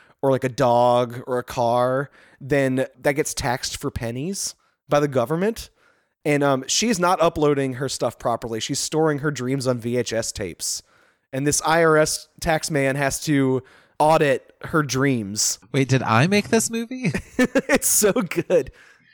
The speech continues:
Speaker 1: It's got this, um, analog, very, uh, Michel Gondry style of dream logic filmmaking. Everything's very tactile, so there's a lot of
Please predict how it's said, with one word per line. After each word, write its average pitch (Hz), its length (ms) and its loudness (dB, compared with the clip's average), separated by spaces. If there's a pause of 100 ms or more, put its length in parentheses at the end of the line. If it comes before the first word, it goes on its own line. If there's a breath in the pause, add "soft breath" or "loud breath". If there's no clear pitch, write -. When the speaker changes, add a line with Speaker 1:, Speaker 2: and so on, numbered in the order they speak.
Speaker 1:
It's 180 180 2
got 196 240 4
this, 233 260 2
um, 180 240 2
analog, 170 840 4 (300)
very, 165 680 2
uh, 143 160 4
Michel 147 440 2
Gondry 143 640 -2
style 143 720 0
of 117 340 -6
dream 131 440 -4
logic 139 560 0
filmmaking. 160 800 -2
Everything's 143 400 0
very 120 200 -2
tactile, 139 800 0
so - 100 -8
there's 117 160 -8
a 127 40 0
lot 123 120 2
of 110 180 -4